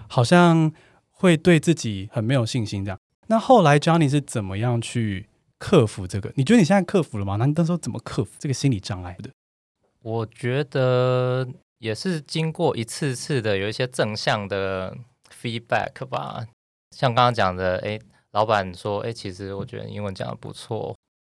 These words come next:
Speaker 2: 然后我觉得就是从一次次的一些小的 success，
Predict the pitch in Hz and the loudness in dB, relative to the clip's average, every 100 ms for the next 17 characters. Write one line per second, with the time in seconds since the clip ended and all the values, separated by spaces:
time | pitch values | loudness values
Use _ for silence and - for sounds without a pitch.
0 | _ 104 113 101 110 117 123 127 113 101 | _ -2 0 0 -2 -2 -2 -4 -2 -2
1 | 101 - 117 - 120 107 98 101 104 - | -4 -6 -8 -6 -6 -4 -4 -4 -4 -4
2 | 104 101 95 90 87 95 92 - 95 - | -6 -2 -2 -2 -2 -6 -6 -6 -8 -2
3 | 117 98 - - | 0 0 -4 -16